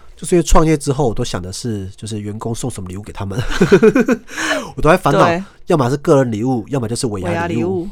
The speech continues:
Speaker 1: 对，所以我就对家里的礼物就真的比较没有花心思做这件事。
Speaker 2: 没有上心。
Speaker 1: 对。
Speaker 2: 嗯。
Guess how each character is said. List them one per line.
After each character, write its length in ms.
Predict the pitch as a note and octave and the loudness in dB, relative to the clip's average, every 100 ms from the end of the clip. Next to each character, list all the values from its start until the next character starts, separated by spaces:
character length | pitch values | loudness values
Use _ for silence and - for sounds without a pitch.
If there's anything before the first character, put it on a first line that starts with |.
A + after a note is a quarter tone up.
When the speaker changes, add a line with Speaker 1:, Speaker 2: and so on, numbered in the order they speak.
| - | -12
Speaker 1:
对， 180 | - F#2+ | -10 -10
所 160 | - C3 | -6 -4
以 40 | |
我 80 | A#2 | -2
就 200 | C3+ C3 - - - | -2 -4 -10 -20 -4
对 140 | D#3+ | -2
家 160 | C#3 C3 | 0 -2
里 80 | A2+ | -2
的 80 | |
礼 100 | G2 | -4
物 80 | G#2+ | -6
就 100 | A#2 A2 - - | -8 -10 -12 -12
真 140 | - A#2 | -10 -8
的 80 | |
比 100 | G2 | -8
较 260 | F#2+ A2 G#2 | -8 -8 -8
没 140 | G2 | -8
有 240 | G2+ D#2+ - - - - - | -10 -12 -16 -20 -20 -20 -14
花 140 | G3+ | -10
心 100 | F3 E3+ | -6 -6
思 100 | E3+ | -6
做 80 | F#3+ E3+ | -8 -8
这 80 | F#3 | -8
件 140 | D#3 | -8
事。 20 | |
Speaker 2:
没 0 | |
有 0 | |
上 580 | D3+ F3+ - - D#3+ D#3+ | -10 -12 -16 -6 -4 0
心。 120 | D#3+ | 0
Speaker 1:
对。 120 | D3+ | 0
Speaker 2:
嗯。 60 | E3 | -2